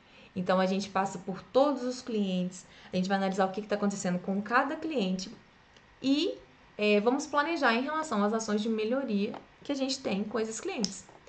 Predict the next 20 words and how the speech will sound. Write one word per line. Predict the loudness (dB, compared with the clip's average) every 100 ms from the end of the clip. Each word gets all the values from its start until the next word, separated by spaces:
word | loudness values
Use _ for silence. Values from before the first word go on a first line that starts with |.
| -20 -20 -6
Então, | 0 0 4
essa | 6 6 6 2
já | 4
é |
uma | 4 4
rotina | 2 2 0 0
de | -2 -4
planejamento | -2 2 4 4 2 2 2 -2 -4
semanal. | -6 0 2 2 -2 0 2 2 0 -6 -12 -10
Eu | -8
trabalho | -4 -2 -2
com | -2
uma | -2
rotina | -2 -4 -6
de | -4
planejamento | -2 -2 -2 -4 -6 -8
semanal. | -8 -4 -2 0 0 2 2 -2 -10 -20 -10
Então, | -6 0 2
a | 2
gente, | 2 -2